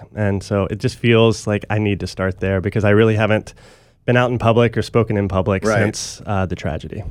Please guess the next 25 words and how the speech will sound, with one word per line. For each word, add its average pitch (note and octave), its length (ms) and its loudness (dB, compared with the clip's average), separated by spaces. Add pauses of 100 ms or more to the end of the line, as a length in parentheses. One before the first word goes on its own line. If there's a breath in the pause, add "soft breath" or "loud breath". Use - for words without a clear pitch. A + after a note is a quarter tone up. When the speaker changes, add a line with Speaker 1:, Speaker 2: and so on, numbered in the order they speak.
(140)
Speaker 2:
Yeah, A2 240 0
no, G#2 260 0
and, G2+ 240 -4
and, F#2 380 -6
and, F#2 260 -8
and F#2 220 -10
I F#2+ 80 -6
appreciate F2 640 -6
that. E2 340 -6
And, D#2 440 -10
um, D2+ 400 -6 (420 soft breath)
and G2+ 160 -4
the A2 60 0
work, A#2+ 320 -2
and, G2+ 200 -6
and G2 200 -6
I've F#2 120 -4
always G2+ 240 -2
said F#2 220 -4
this, F2 240 -6
as F#2 140 -6
a F2+ 40 -6
former G#2 300 -4
board A#2 240 0
member, F2 340 -6